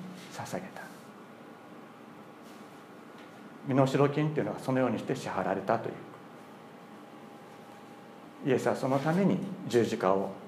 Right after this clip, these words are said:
受けられたわけです。です。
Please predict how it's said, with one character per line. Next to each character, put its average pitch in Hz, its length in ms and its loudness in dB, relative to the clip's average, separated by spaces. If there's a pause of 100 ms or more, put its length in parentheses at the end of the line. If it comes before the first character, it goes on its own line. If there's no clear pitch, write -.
(140)
受 - 80 -4
け 127 80 6
ら 127 100 8
れ 123 80 6
た 90 120 2
わ 73 60 -2
け - 120 -10
で - 60 -14 (2000)
す。 - 80 2
で - 20 -8
す。 - 0 -